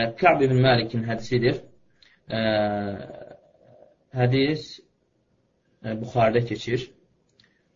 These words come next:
E, min hədis Ka'b ibn Malik radiyallahu anhu, ənəhu təqada ibn Əbi Hadrat deynən kən ləhu aleyh fil məscid. Yəni Ka'b ibn Malik radiyallahu anhu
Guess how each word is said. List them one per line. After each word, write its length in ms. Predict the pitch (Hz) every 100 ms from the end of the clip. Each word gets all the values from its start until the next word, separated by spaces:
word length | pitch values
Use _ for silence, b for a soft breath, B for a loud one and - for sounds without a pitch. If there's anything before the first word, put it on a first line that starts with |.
| _ _
E, 100 | 104 104 104
min 140 | 110 120
hədis 280 | 123 147
Ka'b 240 | - 143 135
ibn 160 | 123
Malik 240 | 127 131 120
radiyallahu 440 | 117 117 123 135
anhu, 180 | 123 127
ənəhu 320 | 147 131 127 120
təqada 600 | 127 120 165 160 139 135
ibn 220 | 151 131
Əbi 260 | 117 120 120
Hadrat 440 | 135 120 120 117
deynən 340 | 131 135 120 123
kən 220 | 151 131
ləhu 200 | 131 123
aleyh 200 | 127 165 165
fil 140 | 170
məscid. 380 | 165 - 107 - B B B
Yəni 260 | B 123 131
Ka'b 240 | 196 180
ibn 180 | 160 151
Malik 320 | 160 170 143
radiyallahu 580 | 135 127 123 117 151 120 117
anhu 340 | 110 110 127